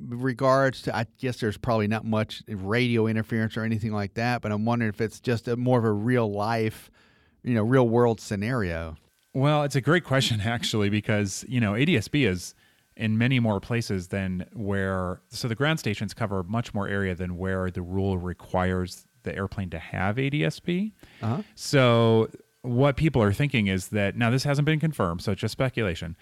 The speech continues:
Speaker 2: but what people are thinking is the F A A was just trying to incentivize people who were in rural airspace, and so therefore made it mandatory that you had to do the test in rural airspace.
Speaker 1: Okay. Gotcha.
Speaker 2: So,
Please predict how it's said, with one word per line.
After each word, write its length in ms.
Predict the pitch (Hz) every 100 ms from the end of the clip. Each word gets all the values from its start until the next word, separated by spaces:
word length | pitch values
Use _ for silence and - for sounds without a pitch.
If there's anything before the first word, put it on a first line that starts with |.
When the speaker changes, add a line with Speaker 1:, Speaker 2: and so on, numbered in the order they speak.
| - -
Speaker 2:
but 120 | - 120
what 120 | 143
people 220 | 147 123
are 80 | 104
thinking 240 | 123 117
is 140 | 101 92
the 120 | 104
F 120 | 113
A 120 | 113
A 20 | 107
was 160 | 95
just 180 | 98 -
trying 220 | - 98
to 60 | 95
incentivize 800 | 92 - 123 117 98 90 87 -
people 280 | 107 95
who 100 | 90
were 160 | 98 90
in 260 | 95 107 101
rural 200 | 98 95
airspace, 720 | 90 98 - 127 139 - - _ _ _ -
and 100 | 110
so 120 | 113
therefore 720 | 101 107 104 107 98 92 95
made 200 | 101 104
it 80 | 98
mandatory 520 | 95 107 92 - 98
that 80 | 92
you 100 | 87
had 140 | 95 92
to 80 |
do 160 | 90 92
the 100 | 85
test 400 | - - 98 -
in 100 | 92
rural 200 | 87 85
airspace. 480 | 76 95 - 67 120
Speaker 1:
Okay. 400 | 123 101 69 73 _ _ -
Gotcha. 260 | 143 104 87
Speaker 2:
So, 300 | 82 80